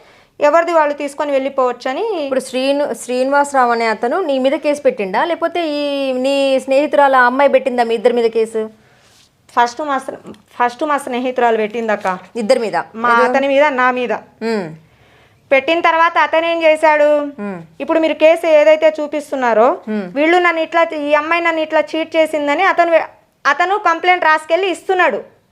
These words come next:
Speaker 2: నీ మీద?
Speaker 1: ఆహా.
Speaker 2: మ్మ్.
Speaker 1: అప్పటికే నేను ఇతని కంటే ముందే నేను ఇతని మీద కేసు పెట్టేసి అక్కడ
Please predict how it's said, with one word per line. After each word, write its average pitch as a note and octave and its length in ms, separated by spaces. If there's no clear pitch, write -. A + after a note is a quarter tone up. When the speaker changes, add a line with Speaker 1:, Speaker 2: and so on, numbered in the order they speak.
Speaker 2:
నీ C4+ 160
మీద? A#3 200
Speaker 1:
ఆహా. A#3+ 680
Speaker 2:
మ్మ్. G3+ 260
Speaker 1:
అప్పటికే F#4+ 520
నేను G4 640
ఇతని E4+ 300
కంటే F4 280
ముందే F#4+ 480
నేను G#4+ 380
ఇతని F4+ 260
మీద F4 220
కేసు F4+ 360
పెట్టేసి E4 400
అక్కడ E4+ 240